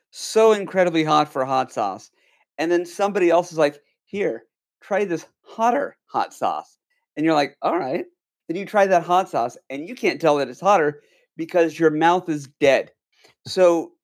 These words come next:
it's that with Super G N G. The game is hard enough that by the time you get to the ice level, it doesn't matter if it's harder because everything is hard.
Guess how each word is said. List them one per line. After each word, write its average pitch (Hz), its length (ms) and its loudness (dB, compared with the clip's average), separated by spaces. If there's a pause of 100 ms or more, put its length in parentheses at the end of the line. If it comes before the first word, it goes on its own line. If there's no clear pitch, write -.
it's 170 300 -4
that 160 360 2
with 143 140 -8
Super 151 260 -8
G 131 240 -10
N 120 120 -6
G. 113 320 -6 (380)
The 170 140 2
game 220 400 0
is 208 140 -4
hard 202 320 0
enough 156 260 -2
that - 120 -6
by 175 120 2
the 165 120 -2
time 233 420 -6
you 196 120 -6
get 196 220 -2
to 175 80 -10
the 143 120 0
ice 165 300 2
level, 226 300 -4 (300)
it 240 100 -8
doesn't 226 260 -4
matter 214 280 2
if 165 80 -4
it's 156 120 -2
harder 254 280 -2
because 214 360 -2 (160)
everything 233 560 -4
is 196 100 -6
hard. 208 420 0